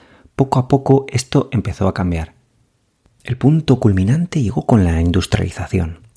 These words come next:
Los ciclos de producción cada vez más complejos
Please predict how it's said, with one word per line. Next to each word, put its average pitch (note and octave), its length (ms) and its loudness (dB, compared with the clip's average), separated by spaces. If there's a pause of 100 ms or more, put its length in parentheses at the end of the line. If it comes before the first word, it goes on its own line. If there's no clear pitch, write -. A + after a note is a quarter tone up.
(300)
Los F2+ 220 -2
ciclos A#2+ 300 0
de A2+ 80 4
producción G2 520 0
cada F#2 260 -2
vez F#2+ 220 0
más F#2 380 0
complejos G2+ 880 -2